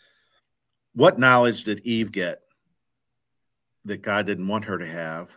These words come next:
She did get it. She got knowledge when she partook of that tree of knowledge of good. But what was that knowledge? Second is, why are two snowflakes never the same? When a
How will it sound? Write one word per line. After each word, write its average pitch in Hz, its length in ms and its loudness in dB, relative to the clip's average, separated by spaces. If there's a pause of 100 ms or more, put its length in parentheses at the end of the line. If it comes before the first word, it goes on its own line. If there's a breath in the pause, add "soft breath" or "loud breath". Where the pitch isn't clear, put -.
She - 180 -10
did 151 220 -2
get 139 220 0
it. - 140 -12 (140)
She - 180 -14
got 117 260 -4 (100)
knowledge 101 580 -4
when 95 100 -12
she 90 320 -14 (120)
partook 110 320 -14
of 98 80 -10
that 90 160 -10
tree 107 220 -6
of 92 60 -4
knowledge 92 320 -6
of 90 80 -8
good. 95 180 -6
But 101 60 -4
what 147 160 2
was 135 120 -4
that 131 180 -2
knowledge? 87 420 -10 (300)
Second 165 500 0
is, 101 300 -4 (640 soft breath)
why 143 240 4
are 151 320 2 (1200)
two 147 240 0
snowflakes 117 720 -6
never 98 240 -6
the 85 100 -10
same? 87 460 -10 (760)
When 104 200 -8
a 98 260 -8